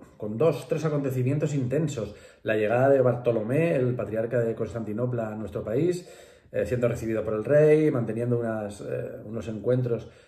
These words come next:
ecuménicos, también por primera vez en la sede de la Conferencia Episcopal, con un encuentro con los medios, eh, siendo declarado doctor honoris causa en la, en la upsa.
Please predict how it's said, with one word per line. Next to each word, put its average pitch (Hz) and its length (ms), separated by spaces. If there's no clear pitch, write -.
ecuménicos, 143 800
también 123 580
por 107 160
primera 123 340
vez 135 240
en 110 120
la 98 80
sede 127 140
de 123 60
la 113 140
Conferencia 113 440
Episcopal, 131 600
con 110 140
un 117 100
encuentro 113 300
con 107 120
los 95 160
medios, 196 560
eh, 98 680
siendo 107 320
declarado 107 480
doctor 104 220
honoris 110 260
causa 117 460
en 107 140
la, 98 220
en 117 120
la 104 120
upsa. 160 520